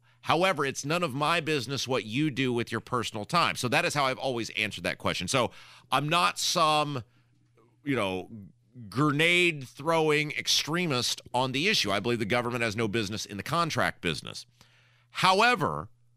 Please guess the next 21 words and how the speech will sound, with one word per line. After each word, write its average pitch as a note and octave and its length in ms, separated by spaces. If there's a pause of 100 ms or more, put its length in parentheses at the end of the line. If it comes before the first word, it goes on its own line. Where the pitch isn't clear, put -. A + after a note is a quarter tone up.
(300)
no F3 320
one, A3+ 260
because D3+ 220
we're F#3 260
in E3 320
what C#3 380
some E3 220
people C#3 240
deem B2+ 320
Pride C3+ 320
Month. D#2 180
I C#3+ 140
do A#3+ 100
not A3+ 200
acknowledge F3+ 500
Pride C3+ 320
Month, F2 260
Casey, D#3+ 540 (580)
because E3 480 (140)
I F3+ 120
don't, G#3+ 260